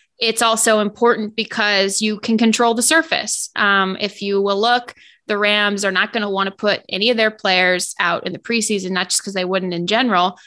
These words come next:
but also you're going to be able to control this, the playing surface, which is a natural grass field,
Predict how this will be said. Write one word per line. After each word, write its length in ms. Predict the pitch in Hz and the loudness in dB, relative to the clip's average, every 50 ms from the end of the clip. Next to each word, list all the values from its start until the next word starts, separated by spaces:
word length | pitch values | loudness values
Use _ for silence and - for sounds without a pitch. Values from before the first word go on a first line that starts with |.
| _ _ - | _ _ -4
but 100 | 220 208 | 0 2
also 480 | 214 226 240 247 - 226 202 185 185 190 | 2 2 2 2 2 2 4 4 4 2
you're 240 | 202 190 196 196 190 | 2 0 0 -2 0
going 320 | 196 196 196 190 196 196 | 0 0 0 2 0 0
to 220 | 190 - 214 202 | -2 -2 -2 -2
be 140 | 180 190 185 | -2 0 0
able 160 | 180 180 196 | 0 0 0
to 80 | 196 196 | -2 -2
control 400 | - 202 190 - - 185 175 180 | -4 -6 -6 -4 -2 -2 -2 -2
this, 200 | 175 180 - - | -2 -4 -6 -6
the 80 | - 185 | -8 -10
playing 300 | - - 196 190 185 185 | -6 -2 -2 -2 0 -2
surface, 380 | - - 185 180 - 202 - - | -2 -2 -4 -4 -4 -6 -8 -8
which 120 | 196 - | -6 -6
is 120 | 190 185 | -4 -4
a 60 | 185 180 | -4 -2
natural 300 | 170 165 175 - 202 190 | -2 -2 -2 -4 -6 -4
grass 320 | 190 190 180 185 185 - | -2 -2 -2 -2 -2 -4
field, 400 | - 185 175 175 170 170 175 | -4 -2 -2 0 0 -2 -4